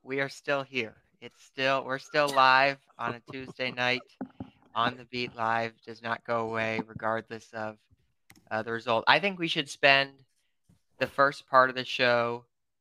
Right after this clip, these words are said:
kind of as we have this whole fall. We should talk a little bit about football for the first half of the show. So if you're in the chat,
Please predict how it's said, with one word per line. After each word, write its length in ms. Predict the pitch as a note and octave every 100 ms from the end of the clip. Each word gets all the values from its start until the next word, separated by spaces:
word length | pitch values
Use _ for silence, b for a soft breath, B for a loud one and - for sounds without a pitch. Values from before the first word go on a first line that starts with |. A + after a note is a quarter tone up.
| _ _ -
kind 160 | C3
of 80 | B2
as 160 | B2 B2+
we 100 | A#2+
have 240 | A#2 A2
this 140 | A#2 -
whole 200 | A#2 -
fall. 280 | A2 G#2+ G#2+
We 80 | B2
should 220 | - C3+
talk 260 | C3+ B2+ -
a 40 |
little 180 | B2 C3
bit 120 | C3
about 340 | B2+ B2 B2 - _ _ -
football 380 | C#3 - B2
for 160 | B2 B2
the 80 | A#2+
first 320 | A#2+ A#2+ -
half 180 | A#2 -
of 60 |
the 60 | A#2+
show. 240 | - A2
So 160 | G#2+ A2+
if 100 | -
you're 100 | A#2
in 100 | B2
the 60 | A#2+
chat, 340 | B2+ B2